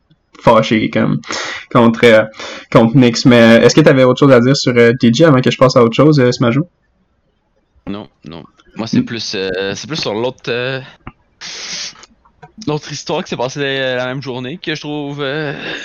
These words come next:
Speaker 2: que je voudrais parler.
Speaker 1: Qui est, euh, c'était Daisy contre, euh, Sonics ?
Speaker 2: Euh, oui, Daisy contre Sonics.
Speaker 1: Ouais.
Speaker 2: Que je,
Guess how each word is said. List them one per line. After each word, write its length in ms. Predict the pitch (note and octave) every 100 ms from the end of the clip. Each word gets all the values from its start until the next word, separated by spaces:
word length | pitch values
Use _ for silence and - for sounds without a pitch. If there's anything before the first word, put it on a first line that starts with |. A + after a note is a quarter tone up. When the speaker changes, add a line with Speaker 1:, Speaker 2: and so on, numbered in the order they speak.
| -
Speaker 2:
que 100 | -
je 60 | B2
voudrais 100 | B2+
parler. 300 | A2 C#3+ A3+ - - - - _ _ _ _ -
Speaker 1:
Qui 340 | - D3 C3 -
est, 340 | B2 F3 A#3+
euh, 200 | A#2+ A#2 B2 D3+
c'était 200 | - B2
Daisy 420 | B2 B2 C3+ D3+
contre, 320 | D3+ C#3 C3+ C3+
euh, 300 | C3+ C#3+ - -
Sonics ? 380 | - F#3+ B3+ - - _ _ _ _ _ -
Speaker 2:
Euh, 240 | F#2 A2+ A2+
oui, 200 | D3+ -
Daisy 260 | G#2+ C3 D3
contre 200 | A#2 -
Sonics. 220 | A2+ A2
Speaker 1:
Ouais. 140 | - - - - - - _ _ _ _
Speaker 2:
Que 1000 | - A#2 G2+ F#2+ E2+ D#2 D#2 C2+ G1+ A1 C#2 - _ _ _ - - _ _ _ -
je, 220 | -